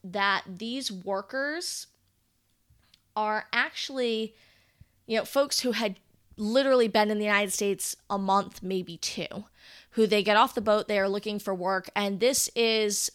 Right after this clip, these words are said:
backbreaking labor, but most of these folks, as we've already discussed,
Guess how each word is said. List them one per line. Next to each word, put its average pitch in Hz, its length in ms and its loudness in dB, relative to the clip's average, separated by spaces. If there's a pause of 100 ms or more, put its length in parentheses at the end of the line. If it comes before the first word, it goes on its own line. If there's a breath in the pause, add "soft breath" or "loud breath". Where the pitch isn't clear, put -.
(280)
backbreaking 214 580 0
labor, 196 300 0
but 190 160 0
most 302 400 2
of 440 100 2
these 254 240 0
folks, - 540 0 (400 loud breath)
as 208 180 0
we've 208 140 0
already 190 260 0
discussed, - 560 -2